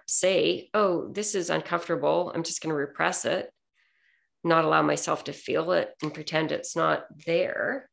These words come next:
Not that. Try to push it down. Because we know that when a feeling is there, but you try to repress it, the feeling goes into your body and it lives there.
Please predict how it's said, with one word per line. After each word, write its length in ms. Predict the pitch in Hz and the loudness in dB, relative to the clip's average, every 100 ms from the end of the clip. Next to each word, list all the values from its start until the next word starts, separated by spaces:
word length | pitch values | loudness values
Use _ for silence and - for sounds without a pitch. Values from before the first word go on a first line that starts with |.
| - | -6
Not 280 | 214 208 170 | -2 -2 -2
that. 460 | 160 151 - - - _ _ _ _ _ _ _ - | 0 0 -2 -6 -18 _ _ _ _ _ _ _ -2
Try 160 | 175 | 0
to 80 | 156 | 0
push 320 | - 165 - | -2 -2 0
it 160 | - - | -4 -2
down. 500 | 151 156 214 320 339 - _ _ - - - _ - | 2 4 4 2 -2 -10 _ _ -20 -20 -20 _ -2
Because 640 | 220 - 240 226 220 - - | -2 2 2 2 0 -6 -6
we 180 | 220 285 | 0 4
know 540 | 269 440 - - - - _ 180 | 4 4 2 0 -6 -18 _ 0
that 240 | 196 - | 2 4
when 160 | 190 185 | 4 4
a 60 | |
feeling 760 | 180 - 196 196 196 196 190 - - | 2 -4 0 0 2 0 0 -4 -2
is 340 | 180 175 - | -2 -2 -2
there, 360 | 170 175 226 294 | 0 2 2 0
but 220 | 175 - | -2 -4
you 60 | |
try 220 | 170 175 170 | -4 0 0
to 80 | 139 | 0
repress 520 | 151 - 196 269 - | -6 -2 -2 -2 -2
it, 260 | 170 - _ _ - _ _ - | -4 -4 _ _ -20 _ _ -4
the 100 | 180 | -4
feeling 380 | 180 185 175 170 | 0 2 2 0
goes 300 | 160 156 165 | 0 0 -2
into 160 | 170 | -2
your 100 | 214 | -2
body 580 | 214 - 226 - - - | 0 0 0 -2 -6 -8
and 100 | 196 | -4
it 80 | 196 | -2
lives 300 | 220 269 - | 0 -2 -2
there. 340 | - - - | -8 -8 -12